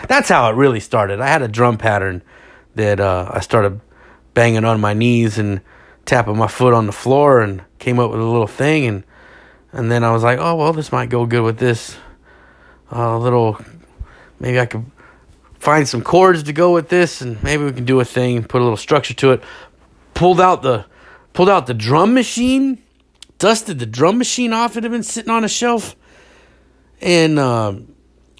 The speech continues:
plugged the drum machine into the Bluetooth speaker and, uh,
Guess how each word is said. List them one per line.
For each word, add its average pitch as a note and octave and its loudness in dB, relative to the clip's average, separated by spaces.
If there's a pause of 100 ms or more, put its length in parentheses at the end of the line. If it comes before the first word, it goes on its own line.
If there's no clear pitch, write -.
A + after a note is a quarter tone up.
plugged A#3 2
the F3 0
drum F#3+ 2
machine F#3+ 0
into B3 2
the F3 0
Bluetooth G3+ 0
speaker C3+ 0 (1700)
and, A#2 -2
uh, A2 -2